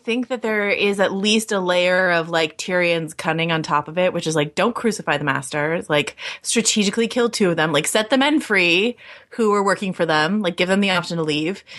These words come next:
kill two of the Masters, leave the third one alive to tell the tale of what he saw. Like, there was at least some, you know, diplomacy and calculation there, and it wasn't just brute force.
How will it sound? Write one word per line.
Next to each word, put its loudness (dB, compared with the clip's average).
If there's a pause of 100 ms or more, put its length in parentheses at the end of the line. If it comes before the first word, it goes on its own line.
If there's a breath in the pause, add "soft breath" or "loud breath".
(240 loud breath)
kill 0
two 0
of 2
the 2
Masters, -2
leave -6
the -12
third -2
one -2
alive 0
to -14
tell 0
the 0
tale 0
of -4
what 0
he -6
saw. 0
Like, 0 (300 loud breath)
there -2
was 0
at 0
least 0
some, 2 (160)
you -2
know, 2
diplomacy -2
and 0
calculation 0
there, 2
and 2
it 0
wasn't 0
just -2
brute -2
force. -2